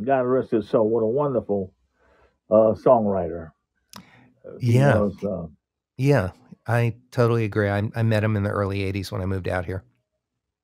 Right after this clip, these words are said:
Speaker 1: And
Speaker 2: And
Speaker 1: how,
Speaker 2: it
Speaker 1: you know, how wonderful it was to work with him, the,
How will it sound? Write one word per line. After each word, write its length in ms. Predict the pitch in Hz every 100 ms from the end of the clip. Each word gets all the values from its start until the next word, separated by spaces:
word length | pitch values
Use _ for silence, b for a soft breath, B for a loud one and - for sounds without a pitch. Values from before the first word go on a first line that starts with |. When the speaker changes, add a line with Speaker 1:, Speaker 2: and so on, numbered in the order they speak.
| _ _ _
Speaker 1:
And 100 | 110
Speaker 2:
And 80 | 110
Speaker 1:
how, 240 | 156 139
Speaker 2:
it 140 | 120 - - 101 113 - 127
Speaker 1:
you 140 | 160
know, 160 | 135 127
how 200 | 143 135
wonderful 520 | 127 156 127 123 120
it 100 | 120
was 320 | 110 135 117
to 80 | 110
work 340 | 110 131 135
with 140 | 120 98
him, 300 | 117 107 98
the, 160 | 98